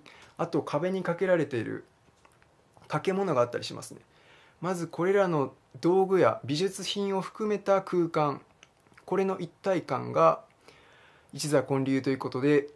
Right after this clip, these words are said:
さらにここからが最も重要なんですが、まあ、重要なの、最も重要なのは人なんですが、この茶道には主人と言われる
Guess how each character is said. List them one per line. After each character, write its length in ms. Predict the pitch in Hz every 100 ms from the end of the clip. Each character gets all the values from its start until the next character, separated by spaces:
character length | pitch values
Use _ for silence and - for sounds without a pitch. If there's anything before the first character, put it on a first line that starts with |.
| - -
さ 180 | -
ら 100 | 196
に 120 | 175 135
こ 120 | 120
こ 100 | 147
か 160 | 190
ら 80 | 185
が 260 | 170 120 - _ _
最 120 | 135 131
も 120 | 147
重 160 | 120 131
要 120 | 127
な 120 | 127
ん 40 | 120
で 60 |
す 140 | - -
が、 240 | 113 - - _
ま 100 | -
あ、 40 | 120
重 200 | 127 180
要 200 | 202 196
な 80 | 185
の、 120 | 143 139 135 -
最 80 | 180
も 100 | 127
重 160 | 127
要 120 | 131
な 80 | 123
の 140 | 117 104
は 60 |
人 280 | - - 190
な 120 | 185
ん 60 | 165
で 100 | 113
す 160 | -
が、 300 | 131 127 110 - _ _ - - - - -
こ 100 | 143
の 520 | 143 139 135 131 135
茶 180 | - 190
道 160 | 165
に 140 | 120 113
は 340 | 123 135 - - - _ _ _ _ _ _ _ _ _ _ _ -
主 320 | - - 202
人 260 | 185 151 117
と 100 | 113
言 120 | 113
わ 100 | 107
れ 100 | 110
る 180 | 107